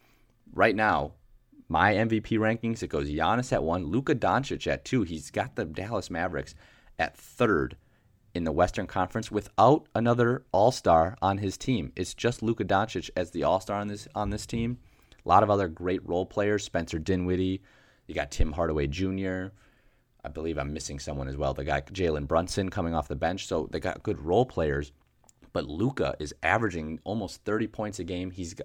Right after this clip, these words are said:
also his record against these other M V P candidates like Joel Embiid, Nikola Jokic, Devin Booker, and Giannis. He's, I believe, seven and two against in games where these teams match up. So Luka Doncic is second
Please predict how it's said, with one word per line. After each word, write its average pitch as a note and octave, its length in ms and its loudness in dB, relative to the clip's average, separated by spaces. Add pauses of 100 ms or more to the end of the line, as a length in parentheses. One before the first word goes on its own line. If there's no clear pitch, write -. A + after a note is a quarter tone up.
also G2 340 -2
his D#2 160 -6
record F2 500 -2 (360)
against F2 280 -2
these F2 220 -4
other G2+ 380 2 (120)
M G2 140 -2
V G2 160 -2
P G2 180 -4
candidates F#2 540 -4
like D2+ 260 -2 (120)
Joel D#2 260 0
Embiid, D#2 320 -2
Nikola D2+ 320 -6
Jokic, D2 480 -6
Devin C#2+ 240 -4
Booker, D2 460 -6 (320)
and D2 100 -8
Giannis. F2+ 400 -4 (220)
He's, - 480 -6
I - 20 -4
believe, D#2+ 260 -4
seven B2+ 360 2
and A2+ 160 -2
two - 380 0 (500)
against E2+ 460 -2 (100)
in E2+ 160 -4
games E2+ 340 -4
where D#2 120 -2
these D#2 240 -4
teams D#2 360 -8
match C#2+ 240 -6
up. C#2+ 160 -8
So D2+ 80 -8
Luka G2 300 -2
Doncic F2+ 400 -4
is C2 120 -12
second D2+ 440 -4